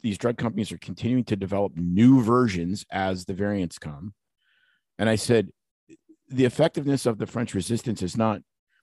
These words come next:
punching every Nazi you see in the nose. It's to, it's to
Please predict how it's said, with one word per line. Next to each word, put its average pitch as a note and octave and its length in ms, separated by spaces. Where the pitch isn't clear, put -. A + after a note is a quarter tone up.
punching A2+ 320
every G2+ 200
Nazi G2 340
you F2+ 120
see G2+ 200
in F#2 60
the E2+ 80
nose. F#2 520
It's F#2+ 220
to, - 240
it's - 200
to A2+ 160